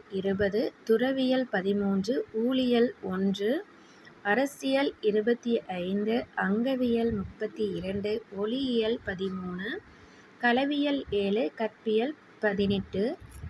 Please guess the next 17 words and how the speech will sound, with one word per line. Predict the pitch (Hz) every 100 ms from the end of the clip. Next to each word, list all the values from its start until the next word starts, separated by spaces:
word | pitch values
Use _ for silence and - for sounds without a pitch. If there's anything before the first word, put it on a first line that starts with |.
| - - - - - - - -
திருக்குறள் | - 302 330 311 285 285
மொத்தமா | 247 226 233 226 247 247
நூத்தி | 240 247 277
ஏழு | 262 247 226 196 196
மொழிகள்ல | 226 233 214 208 226 208
மொழிபெயர்க்கப்பட்டுள்ளது. | 196 208 214 202 202 202 - - 196 - 202 185 175 180 220 330 - - - - - -
பிறப்புக்கும் | 247 277 277 302 294 302 302 277
எல்லா | 233 208 233 247
உயிர்க்கும் | 240 226 226 - 240
என | 233 196 226 -
பொதுநெறி | 208 208 247 254 240
வகுத்து | 226 196 226 - 247
காட்டிய | 214 202 220 220
புலவர் | 214 196 196 214
அப்படின்னு | 208 180 190 208 247
திருவள்ளுவரை | 226 202 202 196 190 190
சொல்லுவாங்க. | 247 - 190 185 180 175 185 277